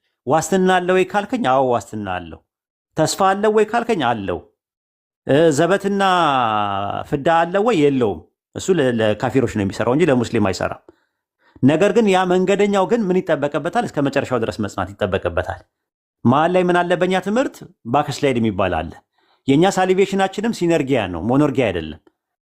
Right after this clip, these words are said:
ሞኖርጊያ ብለው የሚያምኑት ካልቪኒዝም ብቻ ነው እንደዛ ብለው የሚያምኑት። ካልቪኒዝም ምንድን ነው የሚያምኑት? በቃ የሚያጸናውም እስከ መጨረሻው ድረስ ራሱ ነው። ዋን ሴቭድ ኦልዌይስ ሴቭድ፣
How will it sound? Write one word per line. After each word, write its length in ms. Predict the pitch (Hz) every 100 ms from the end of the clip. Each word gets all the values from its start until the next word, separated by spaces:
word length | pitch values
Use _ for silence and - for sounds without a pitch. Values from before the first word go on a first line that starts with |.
| _ _
ሞኖርጊያ 360 | 127 147 160 180
ብለው 200 | 170 180
የሚያምኑት 380 | 180 190 233 247 -
ካልቪኒዝም 540 | - 147 143 156 127 120
ብቻ 160 | - 95
ነው 120 | 90 90
እንደዛ 200 | 95 95
ብለው 160 | 87 87
የሚያምኑት። 340 | 87 85 -
ካልቪኒዝም 480 | 117 127 147 156 180
ምንድን 200 | 185 185
ነው 100 | 196
የሚያምኑት? 360 | 208 220 262 - - _ _ _
በቃ 160 | 143 147
የሚያጸናውም 540 | 147 160 156 170 175 175
እስከ 140 | -
መጨረሻው 360 | 165 170 151 156
ድረስ 200 | 165 151
ራሱ 220 | 165 160 170
ነው። 140 | 170 147
ዋን 280 | 135 156 143
ሴቭድ 280 | 165 151 -
ኦልዌይስ 300 | 143 156 147
ሴቭድ፣ 260 | 160 143